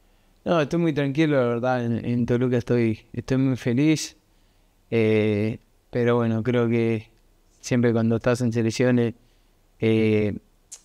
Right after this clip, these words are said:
hay mucho más interés de otros clubes, todos. Y bueno, ojalá que pueda hacer, si Dios quiere, ir a la Copa América y hacer una gran Copa América para, para poder dar el salto, el salto, perdón, que, que bueno, creo que hoy en día estoy,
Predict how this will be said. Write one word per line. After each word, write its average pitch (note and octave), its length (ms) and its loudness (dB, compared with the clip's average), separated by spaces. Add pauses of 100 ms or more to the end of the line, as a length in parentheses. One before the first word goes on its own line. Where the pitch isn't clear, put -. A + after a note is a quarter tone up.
(160)
hay B2 100 -2
mucho A#2+ 240 0
más A#2+ 220 0
interés A2+ 420 0
de A2 240 0
otros A#2 260 -2
clubes, C3 520 0
todos. C3+ 340 -2
Y A2 240 0
bueno, A2 240 -2 (220)
ojalá A#2 260 0
que A2+ 100 0
pueda A#2 220 0
hacer, A2+ 500 0 (520)
si - 160 -4
Dios A2+ 200 0
quiere, A#2 260 0
ir A#2 200 0
a A2+ 60 2
la A2+ 120 0
Copa A2+ 180 -2
América A#2+ 360 0
y - 40 0
hacer G#2+ 260 -2
una A2+ 160 0
gran A2+ 220 0
Copa A2 220 -2
América B2 400 2
para, G#2 400 -4 (140)
para A2 180 -2
poder A#2+ 360 2
dar A#2 180 -2
el A2 120 -4
salto, B2+ 520 0 (240)
el A#2 160 -6
salto, C3+ 380 0
perdón, C3 320 0
que, A2+ 400 0 (540)
que - 80 -4
bueno, A#2+ 200 2 (440)
creo B2+ 220 0
que B2 100 0
hoy B2 180 2
en B2 140 0
día B2+ 180 0
estoy, A#2 480 -4